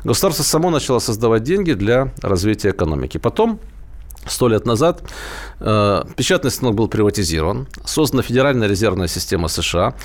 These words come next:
но она работает по закону Соединённых Штатов, согласно которому эмиссия доллара идётся главным образом под покупку долгов американского федерального правительства.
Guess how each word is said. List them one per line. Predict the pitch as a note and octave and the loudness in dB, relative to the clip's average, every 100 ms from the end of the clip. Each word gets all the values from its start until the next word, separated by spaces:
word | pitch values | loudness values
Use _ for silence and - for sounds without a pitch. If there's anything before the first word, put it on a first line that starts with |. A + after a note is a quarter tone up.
| - - - | -12 -12 -2
но | A2 A#2+ - - - - - | 0 0 -2 -16 -14 -14 -2
она | A2 F3 | 2 4
работает | G3+ C#3 G2+ F2+ - | 4 2 2 0 -2
по | G#2 | -2
закону | B2 - F#3 G#2 - - - - - | -2 0 0 0 -4 -12 -16 -12 -8
Соединённых | - G2+ F#2+ F#2 F2 | 0 0 2 2 0
Штатов, | - D3+ G3+ | 0 2 2
согласно | - A#2 A2 - A2 | 0 2 0 0 -2
которому | A#2 - A2+ G2+ - | -2 2 2 2 2
эмиссия | C3+ A#2+ - F2 | 2 4 2 -2
доллара | E2+ F2 G2 F3+ - - - - - | 0 0 2 0 -4 -12 -14 -14 -4
идётся | G#2+ A2 F3+ - F#3+ - - | -2 2 2 4 0 0 -6
главным | F#2+ A#2+ D#3+ A#2+ G2+ - | 0 2 4 4 0 0
образом | D3 E3 E3+ F3+ - - | -2 2 2 0 -2 -2
под | C#3+ - | -2 -2
покупку | - - - E3 - F3 - | -2 -2 -2 -2 2 0 2
долгов | G2 B2+ A2+ F#2+ B2+ D#3+ - - - | 0 2 2 4 2 2 -4 -12 -4
американского | G#2 G#2+ - A#2 B2 - D3 | 0 0 2 0 0 -2 -2
федерального | B2+ G#2 F#2 F#2 F#2+ | 0 2 2 2 -2
правительства. | F2+ A2 F#2 - - - | 0 0 0 -2 -8 -10